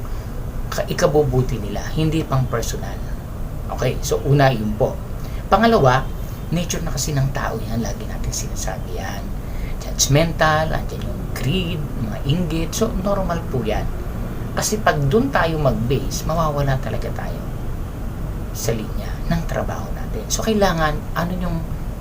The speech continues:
S O P o yung tinatawag na Standard Operating Procedure sa mga officer. So ang aim natin, maprotektahan natin sila. Number one, buhay yan eh. Tayo mag-handle dyan kahit anong mangyari. In return sa atin pa rin babalik yan.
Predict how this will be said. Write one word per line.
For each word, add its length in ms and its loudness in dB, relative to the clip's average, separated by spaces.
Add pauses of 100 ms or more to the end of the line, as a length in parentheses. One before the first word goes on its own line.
(300)
S 240 4
O 160 2
P 160 -2 (320)
o 80 0
yung 160 0
tinatawag 400 2
na 80 -4
Standard 560 0
Operating 640 -2
Procedure 480 -2
sa 160 0
mga 240 -2
officer. 400 -4 (560)
So 160 6
ang 80 2
aim 240 2
natin, 480 4 (400)
maprotektahan 720 0
natin 320 -2
sila. 400 -2
Number 320 0
one, 160 0
buhay 400 0
yan 80 0
eh. 120 -2 (520)
Tayo 240 2
mag-handle 560 0
dyan 240 2
kahit 240 -2
anong 280 2
mangyari. 360 -2
In 80 0
return 320 0
sa 160 0
atin 160 -2
pa 80 0
rin 160 0
babalik 480 -2
yan. 80 -6